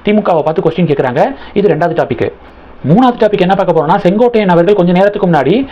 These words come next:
ஒரு பரபரப்பு பிரஸ் மீட் வந்து கொடுத்திருக்காரு. அதுல என்ன சொல்லியிருக்காருன்னா, "திமுக ஃபேமிலி பாலிடிக்ஸ் பண்ணுது, குடும்ப அரசியல் பண்ணுது" அப்படின்னு திமுகவுக்கு எதிராக பேசுறோம்ல, அதே மாதிரி தான் எடப்பாடி பழனிசாமி அவர்களும், அவரும் குடும்ப அரசியல் பண்றாரு.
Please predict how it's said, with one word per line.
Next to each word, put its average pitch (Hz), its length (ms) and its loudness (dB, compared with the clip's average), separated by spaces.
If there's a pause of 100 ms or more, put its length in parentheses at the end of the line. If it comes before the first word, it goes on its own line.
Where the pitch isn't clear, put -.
(120)
ஒரு 175 140 2
பரபரப்பு 226 440 0
பிரஸ் 175 180 0
மீட் 202 180 0
வந்து 165 160 0
கொடுத்திருக்காரு. 160 560 0 (260)
அதுல 143 180 0
என்ன 190 200 2
சொல்லியிருக்காருன்னா, 180 640 0 (420)
"திமுக 262 320 4
ஃபேமிலி 226 360 0
பாலிடிக்ஸ் 190 380 -2
பண்ணுது, 170 320 2
குடும்ப 226 320 0
அரசியல் 185 320 0
பண்ணுது" 165 380 2
அப்படின்னு 147 400 -2 (320)
திமுகவுக்கு 240 480 2
எதிராக 202 320 2
பேசுறோம்ல, 208 480 0 (380)
அதே 208 280 0
மாதிரி 233 220 0
தான் 226 120 2
எடப்பாடி 190 340 0
பழனிசாமி 175 440 0
அவர்களும், 139 480 0 (340)
அவரும் 202 300 0
குடும்ப 214 280 0
அரசியல் 180 280 0
பண்றாரு. 139 580 0